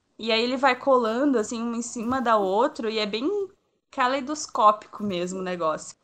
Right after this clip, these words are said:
Mas ele fala justamente sobre esse passar do tempo e o que esse tempo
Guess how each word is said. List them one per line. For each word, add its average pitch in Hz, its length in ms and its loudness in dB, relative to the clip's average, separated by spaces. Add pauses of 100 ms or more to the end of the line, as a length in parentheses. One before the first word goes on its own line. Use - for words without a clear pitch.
(300)
Mas 226 300 2
ele 254 180 -2
fala 262 360 4
justamente 285 1300 -2 (800)
sobre 233 340 -4
esse 240 180 -4
passar 254 440 2
do 247 120 -8
tempo 220 840 -2 (240)
e 233 180 -4
o 247 120 0
que 262 600 -2
esse 254 380 0
tempo 247 880 -4